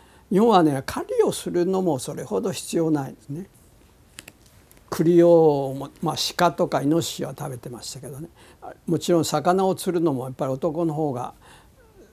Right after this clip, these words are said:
つ-、釣れるでしょうけど、でもね、やはり、その、まあ、結局は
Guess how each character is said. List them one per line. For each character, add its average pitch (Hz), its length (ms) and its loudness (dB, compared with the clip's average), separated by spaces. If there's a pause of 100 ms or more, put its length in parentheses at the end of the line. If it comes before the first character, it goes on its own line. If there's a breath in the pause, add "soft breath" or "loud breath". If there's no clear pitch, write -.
(360)
つ-、 - 300 -18
釣 156 200 -2
れ 143 80 -2
る 139 80 -2
で 123 100 -10
し - 120 -14
ょ 123 60 -10
う 143 40 -14
け 170 100 -16
ど、 - 140 -14
で 185 140 -6
も 175 180 -4
ね、 143 260 -8
や 151 80 -10
は 180 100 -4
り、 156 200 -8 (480 soft breath)
そ - 180 -14
の、 151 460 -16 (520)
ま 180 100 -8
あ、 - 20 -10
結 120 180 -8
局 202 300 -4
は 147 220 -2